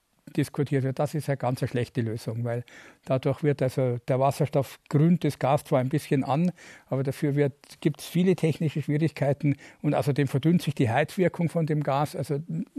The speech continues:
das muss man sich gut überlegen. Das heißt, es wird eher ein Problem der Infrastruktur werden und man wird sich sehr genau überlegen müssen, wie eine neue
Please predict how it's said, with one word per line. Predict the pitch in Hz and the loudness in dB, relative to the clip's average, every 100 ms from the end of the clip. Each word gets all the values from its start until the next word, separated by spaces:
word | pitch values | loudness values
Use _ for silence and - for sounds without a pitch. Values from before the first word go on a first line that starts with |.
| 269 - | -6 -2
das | 180 | 2
muss | 202 185 | 2 2
man | 175 | -2
sich | 156 | 0
gut | 139 127 | 0 0
überlegen. | 113 113 113 - - - - - - - - - _ | -2 -4 -4 -8 -12 -16 -18 -18 -18 -20 -20 -20 _
Das | 160 139 | -2 2
heißt, | 160 - - - _ - | 2 2 -8 -20 _ -2
es | 156 - | 0 2
wird | 185 - - | 0 -2 -2
eher | 175 202 190 | 4 4 4
ein | 170 | 2
Problem | 165 156 156 156 | 0 0 0 2
der | 170 | 4
Infrastruktur | 196 180 156 135 139 123 - 120 | 6 6 4 2 0 -2 0 0
werden | 117 113 - 120 | 0 -2 -2 -2
und | - 135 | 0 0
man | 147 | 2
wird | 160 156 | 0 0
sich | 160 | -2
sehr | - 185 | 0 0
genau | 190 170 170 | 2 2 2
überlegen | 165 156 139 143 | 2 2 2 2
müssen, | 147 143 - 139 | 2 0 0 0
wie | 160 | 0
eine | - 143 139 | 2 2 2
neue | 123 139 160 151 | 2 2 2 2